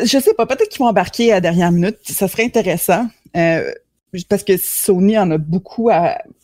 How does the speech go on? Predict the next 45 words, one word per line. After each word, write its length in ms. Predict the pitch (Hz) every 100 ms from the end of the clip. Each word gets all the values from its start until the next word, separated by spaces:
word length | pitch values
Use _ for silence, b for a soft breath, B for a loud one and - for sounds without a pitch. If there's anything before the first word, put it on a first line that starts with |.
| -
à 320 | - - 151
montrer 480 | 170 180 139 - 208
cette 200 | - 180
année. 300 | 170 170 220
Euh, 180 | 170 147
Sony 460 | - - 180 170 190
doit 260 | 175 180 202
se 120 | 190
prouver 400 | - - 151 185
en 60 | 185
deux 120 | 156
mille 140 | 147 151
vingt 200 | 151 160
et 40 |
un 80 | 175
pour 180 | 156 156
dire, « 180 | 160 -
Hey, 120 | 170
la 140 | 156
console, 540 | 143 139 151 - 208 190
là, 120 | 170
que 120 | 175
vous 80 | 147
venez 140 | 156 156
d'acheter, 320 | 139 - 208
qui 180 | - 170
vient 60 |
de 100 | 151
vous 60 | 151
coûter 220 | - 196
deux 160 | 170 156
bras, 320 | 156 175 233 b b _ _
on 180 | 143 143
a 80 | 147
des 160 | 160
jeux 160 | 160 302
qui 140 | -
sortent 300 | 202 220 196 -
bientôt 320 | 180 160 202
dessus. » 360 | 170 165 196 165
Tu 140 | 220
sais, 40 | 208
on, 220 | 160 147
il 80 | 147
faut, 180 | -